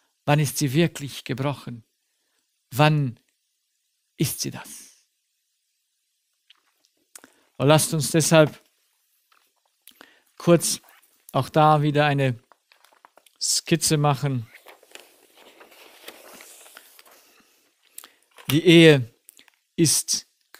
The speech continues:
ein Bund zwischen zwei Menschen. Das ist die Ehe. Und in dieser Ehe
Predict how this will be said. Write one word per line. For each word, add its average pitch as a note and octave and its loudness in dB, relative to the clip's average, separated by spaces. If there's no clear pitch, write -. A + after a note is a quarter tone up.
ein D3 2
Bund D3+ -2
zwischen D3 -4
zwei D3 4
Menschen. C#3+ -2
Das C3+ -2
ist C3+ -8
die D3+ -6
Ehe. D3 0
Und B2+ -4
in C3+ -2
dieser D3 0
Ehe D#3 6